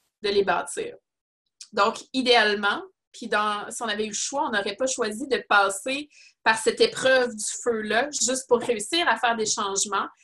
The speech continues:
Mais puisque la crise est en train de se passer de toute façon, de quelle façon est-ce qu'on peut profiter de ça pour proposer un nouveau modèle de société ? Euh, à travers ça, il y a une prise de conscience pour plusieurs,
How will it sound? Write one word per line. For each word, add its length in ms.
Mais 120
puisque 320
la 120
crise 340
est 200
en 80
train 140
de 60
se 80
passer 320
de 100
toute 180
façon, 300
de 100
quelle 240
façon 420
est-ce 160
qu'on 200
peut 180
profiter 400
de 140
ça 340
pour 220
proposer 560
un 60
nouveau 260
modèle 260
de 60
société ? 580
Euh, 360
à 100
travers 260
ça, 80
il 60
y 40
a 40
une 80
prise 240
de 80
conscience 520
pour 180
plusieurs, 760